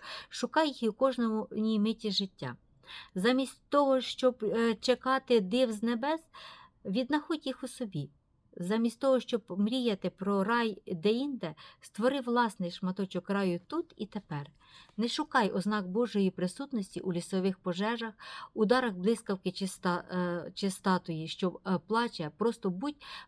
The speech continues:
присутнім і відчуєш Бога всюди. Щоразу, коли трапляється якась трагедія чи виникає проблема, яку, здається, неможливо розв'язати, ми за-, е, е, зазвичай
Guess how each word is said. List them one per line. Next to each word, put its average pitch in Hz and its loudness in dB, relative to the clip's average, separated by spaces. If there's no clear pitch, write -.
присутнім 185 0
і 196 0
відчуєш 208 -2
Бога 170 -4
всюди. 139 -14
Щоразу, 247 0
коли 208 2
трапляється 226 0
якась 185 0
трагедія 196 0
чи 196 -2
виникає 196 0
проблема, 196 -2
яку, 190 2
здається, 220 4
неможливо 226 4
розв'язати, 190 0
ми 196 2
за-, 214 0
е, 208 0
е, 196 2
зазвичай 202 0